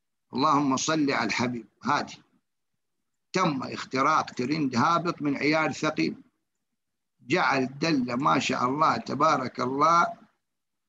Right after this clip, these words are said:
تتحرك وتكشف قمته التاريخية منذ الإدراج، وهي قمة عام ألفين وأربعتاش، وحصل حتى اختراق لها، لكن لم يغلق السهم فوقها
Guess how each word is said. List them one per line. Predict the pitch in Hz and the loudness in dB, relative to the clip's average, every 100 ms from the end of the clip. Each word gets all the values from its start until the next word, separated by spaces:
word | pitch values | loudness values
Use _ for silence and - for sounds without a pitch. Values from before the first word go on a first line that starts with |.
| - | -4
تتحرك | 143 139 - 151 165 170 175 - - - _ _ _ _ _ _ _ | 0 2 2 4 4 4 2 -2 -16 -20 _ _ _ _ _ _ _
وتكشف | 123 123 180 - - 139 - | -2 0 0 -2 0 0 0
قمته | - 165 170 165 165 165 170 | -2 0 2 2 0 2 2
التاريخية | 156 - 147 139 131 123 156 156 160 | 2 0 0 2 2 2 2 4 2
منذ | 165 147 160 139 | 2 2 2 2
الإدراج، | 135 127 131 160 170 180 143 - - _ - | 2 0 0 2 2 0 -4 -14 -20 _ -4
وهي | 156 151 139 | 2 4 2
قمة | 131 151 156 147 139 | 2 0 0 -2 0
عام | 127 147 139 | 2 4 2
ألفين | 135 117 143 143 | 0 0 0 2
وأربعتاش، | 135 123 113 107 - 104 - | 2 2 0 -2 -2 -6 -6
وحصل | 120 - 175 139 110 | -2 2 2 0 0
حتى | 147 185 - 143 | 0 -2 0 -2
اختراق | - - 147 165 - | 0 0 2 2 2
لها، | 135 156 - - - _ _ _ - | 0 2 2 0 -8 _ _ _ -2
لكن | 190 175 202 190 | 0 2 2 4
لم | 196 170 | 4 6
يغلق | 151 131 123 127 | 4 4 0 -2
السهم | - 160 135 147 | -4 2 2 2
فوقها | 131 131 110 101 | 2 -2 -2 -6